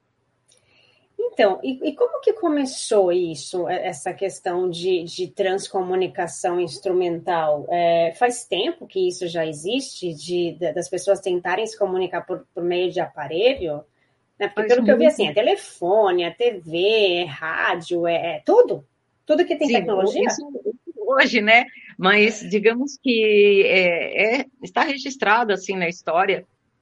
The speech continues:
Speaker 2: que a pe-, primeira pessoa que publicou, pelo menos, a intenção, ou seja, que, na verdade, registrou alguma coisa, foi o Thomas Edison. Quer dizer, isso foi há quase cento e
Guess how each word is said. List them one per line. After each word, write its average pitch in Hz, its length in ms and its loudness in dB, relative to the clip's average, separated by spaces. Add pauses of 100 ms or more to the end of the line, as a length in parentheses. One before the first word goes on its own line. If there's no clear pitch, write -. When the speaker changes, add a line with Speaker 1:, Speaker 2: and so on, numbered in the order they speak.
(140)
Speaker 2:
que 202 160 0
a 190 80 0
pe-, 190 240 -2
primeira 220 420 -2
pessoa 208 640 -2
que 190 380 -8 (840)
publicou, 240 560 4
pelo 196 200 0
menos, 220 300 -2
a 214 60 2
intenção, 202 720 -2
ou 180 160 -6
seja, 180 340 -2
que, 190 100 -4
na 180 160 -4
verdade, 190 440 0
registrou 233 720 0
alguma 175 340 -4
coisa, 240 320 -2 (300)
foi 233 100 2
o 240 60 -4
Thomas 294 360 -6
Edison. 185 540 2
Quer 180 120 -2
dizer, 180 200 -2
isso 208 420 -6
foi 220 400 0 (280)
há 175 180 0
quase 214 440 -2
cento 247 500 -4
e 208 600 -4